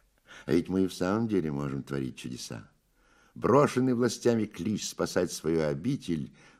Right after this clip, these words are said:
был подхвачен всеми районами Севера. Побросав работу в поле,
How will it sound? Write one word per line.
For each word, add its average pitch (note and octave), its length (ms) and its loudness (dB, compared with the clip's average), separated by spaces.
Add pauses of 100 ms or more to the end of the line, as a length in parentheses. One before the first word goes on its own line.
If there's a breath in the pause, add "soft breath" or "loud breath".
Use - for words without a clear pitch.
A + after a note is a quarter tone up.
был B2+ 260 2
подхвачен A2 760 -2
всеми C3 440 0
районами F#2 580 0
Севера. A1+ 580 -6 (400 loud breath)
Побросав C#3 520 4
работу C3+ 360 2
в A#2+ 140 -8
поле, G#2 560 2